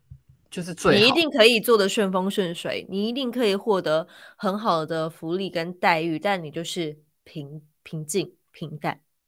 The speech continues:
Speaker 1: 对，就觉得
Speaker 2: 没有冲击。
Speaker 1: 对，对，对，没有，好像没有一个实现自我价值感的一个，就是一个感受啦，对。
Speaker 2: 嗯哼，不过因为去年的状况应该是三月份左右嘛，然后开半月板缝合手术，对吧？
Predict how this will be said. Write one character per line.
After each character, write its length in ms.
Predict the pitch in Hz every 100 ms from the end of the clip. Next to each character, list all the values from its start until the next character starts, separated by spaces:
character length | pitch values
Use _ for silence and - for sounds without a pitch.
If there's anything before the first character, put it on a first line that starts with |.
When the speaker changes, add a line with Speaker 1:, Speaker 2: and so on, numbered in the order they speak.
| _
Speaker 1:
对， 220 | - 175 156
就 120 | 220
觉 120 | 180
得 80 | 170
Speaker 2:
没 60 |
有 60 | 156
冲 200 | 170 180
击。 320 | - - 160 - _ _ _
Speaker 1:
对， 160 | - 185
对， 180 | - 170
对， 200 | 170 156
没 160 | 165
有， 260 | 190 180 151
好 180 | 147 143
像 240 | 196 175
没 140 | 156 156
有 160 | 156
一 80 | 151
个 160 | 151 147
实 240 | - 151
现 220 | 151 165
自 260 | 160 - 160
我 160 | 131
价 240 | 127 208 170
值 220 | - 156
感 200 | 151 139
的 80 | 135
一 100 | 139
个， 260 | 139 135 131 _ _ _
就 100 | 233
是 80 | 262
一 60 |
个 80 | 220
感 260 | - 170 143
受 360 | - 180 139
啦， 180 | - 139 -
对。 100 | 131 139 - _ _ _ -
Speaker 2:
嗯 200 | 185 185
哼， 320 | 190 185 196 - -
不 80 | -
过 80 | 285
因 80 | 339
为 80 | 349
去 240 | 339 330
年 180 | 226 160
的 80 | 165
状 240 | 160 226
况 200 | 202 208
应 60 | 202
该 140 | 220
是 240 | 240 220 190
三 280 | - 226 240
月 180 | 247 214
份 240 | 226 190
左 180 | 160 139
右 160 | 170
嘛， 200 | 160 147 -
然 100 | 170
后 400 | 190 190 175 170
开 440 | - 190 180 180 185
半 240 | - 180 170
月 160 | 175
板 240 | 160 165 156
缝 200 | - 160
合 100 | 170
手 180 | 143
术， 160 | 139 151
对 140 | 156
吧？ 140 | 143